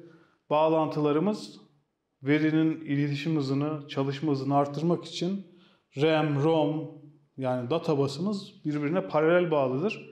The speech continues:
ve işlemler, veriler tek clock'ta aktarılır. Ama dış dünya ile haberleşirken genellikle seri iletişim kullanırız. Bunun da sebebi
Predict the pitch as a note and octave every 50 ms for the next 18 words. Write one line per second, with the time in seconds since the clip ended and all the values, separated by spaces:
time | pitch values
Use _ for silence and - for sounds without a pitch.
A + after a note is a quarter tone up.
0 | - _ _ _ _ _ - D#3+ E3+ E3+ E3+ - - F3 E3+ F3 F3 F3+ F#3 F3+
1 | F3 - - - - - - C3+ D3+ D#3+ D#3 D3+ D3+ F#3+ G#3+ G#3 - - G3+ G3
2 | G3 - F3 E3 D#3+ D#3+ D#3+ F3 D#3 D3 D3 - - B2 A2+ A#2 B2 D#3 - -
3 | - - _ _ _ _ _ _ _ _ - F3+ F#3 F#3+ F3+ E3+ G#3 G3 - -
4 | - F3 D#3+ D#3 D3 D3 C#3 C3+ C3+ C3+ C3+ D3+ D#3 D#3+ D#3+ D#3+ D#3+ D#3+ C#3 C#3+
5 | C3 A#2 B2+ F3 F#3+ G3+ G3+ G3 - - - F3+ F3 E3 C#3+ C3 A#2+ A#2+ - -
6 | F#3+ G3+ F#3+ F#3+ - - - F3+ F3 F3+ E3+ D3+ C#3 C3+ - - C#3 B2 A2+ -
7 | C3+ B2+ B2 A#2 A#2 C#3+ E3 G3 F#3+ E3+ D#3+ D#3+ D#3+ D#3 D3+ C#3+ C#3+ - - F3+
8 | E3 C#3+ C#3 D3 F#3+ G#3+ A3 G#3